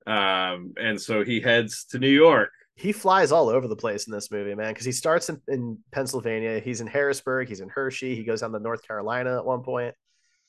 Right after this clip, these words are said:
Speaker 1: Yes, and he brings Joaquin Phoenix's character with him, and Joaquin Phoenix knows about this. Max California knows about this guy named, uh, Dino Velvet, and so he show, he goes and buys some of these movies because apparently these movies are really hard to get.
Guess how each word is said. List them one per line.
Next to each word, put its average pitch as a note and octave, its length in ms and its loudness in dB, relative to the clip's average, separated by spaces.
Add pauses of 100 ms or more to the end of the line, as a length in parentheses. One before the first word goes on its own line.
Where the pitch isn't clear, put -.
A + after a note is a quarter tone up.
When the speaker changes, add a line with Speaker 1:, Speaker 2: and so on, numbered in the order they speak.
(480)
Speaker 1:
Yes, G#2 500 0
and C3+ 180 4
he C#3 120 2
brings D#3 680 -2
Joaquin C3 400 0
Phoenix's C3+ 460 -2
character A2 320 -2
with G2 160 0
him, F#2 160 -4
and G2+ 320 -6
Joaquin B2 380 0
Phoenix B2+ 360 2 (140)
knows C#3 320 2
about A#2+ 300 2
this. A2+ 380 -4
Max C3 300 0
California A#2+ 480 0
knows A2+ 220 -2
about G#2+ 220 0
this A2+ 240 -6
guy G#2+ 260 4
named, G#2 500 -4
uh, F#2+ 280 -4
Dino A2+ 580 4
Velvet, G2 560 0 (1080)
and A2 460 4
so A#2+ 220 2
he A#2+ 140 2
show, C3 420 4
he D3 160 -2
goes D#3+ 260 6
and C#3 140 -2
buys C3 440 2
some B2+ 140 -8
of B2 60 -6
these A#2+ 180 -6
movies G2 580 -4
because A#2 280 -6
apparently F3 340 0
these C3 180 0
movies C3+ 300 2
are A#2 60 2
really G#2+ 260 -2
hard G2+ 260 -2
to F2+ 80 -6
get. E2 340 -8